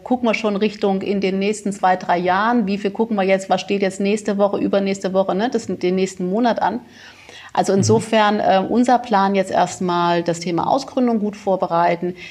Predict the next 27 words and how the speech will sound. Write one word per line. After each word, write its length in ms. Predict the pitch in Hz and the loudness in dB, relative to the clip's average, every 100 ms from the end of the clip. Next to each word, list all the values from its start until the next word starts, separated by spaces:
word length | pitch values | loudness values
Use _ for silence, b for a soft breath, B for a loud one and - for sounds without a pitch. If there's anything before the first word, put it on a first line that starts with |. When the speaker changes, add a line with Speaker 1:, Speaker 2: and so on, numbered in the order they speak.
| B | B
Speaker 1:
die 80 | - | -2
nächsten 320 | 175 180 - | 0 0 -2
Satelliten 480 | 175 185 190 247 269 | 0 2 2 2 2
gut 200 | 214 214 | 0 0
ausbauen, 680 | - 185 180 - 180 180 175 | 2 2 0 0 2 2 0
verschiedene 420 | 180 170 214 196 | -4 -2 0 0
Themen 240 | 202 214 220 | 0 2 2
natürlich, 480 | 208 - 202 190 | 0 0 0 0
ne, 300 | 202 226 190 | -2 -2 -4
wie 80 | 180 | -6
du 80 | 180 | -6
schon 100 | - | -6
angesprochen 460 | - 185 - 180 175 | -6 -4 -2 -2 -2
hast, 240 | 175 170 | -4 -2
auch 160 | - 202 | -2 0
mit 220 | 214 - | -2 0
Gemeinden, 580 | 190 185 185 196 214 196 | -2 2 2 2 -2 0
da 120 | 190 | 0
die 120 | 196 | -2
Zusammenarbeit 640 | - 185 190 202 196 185 | -6 0 2 2 2 2
mal 160 | 190 - | 0 0
ausprobieren, 1300 | - 233 - - _ _ - 202 214 220 262 269 226 | 2 0 -4 -16 _ _ -6 -2 2 2 4 2 2
ne, 100 | 262 | 2
wie 100 | 247 | 0
funktioniert 640 | 220 214 202 220 202 202 165 | -2 -4 -4 -2 2 2 2
Speaker 2:
Mhm. 60 | |
Speaker 1:
das, 340 | 180 - - | 2 0 -2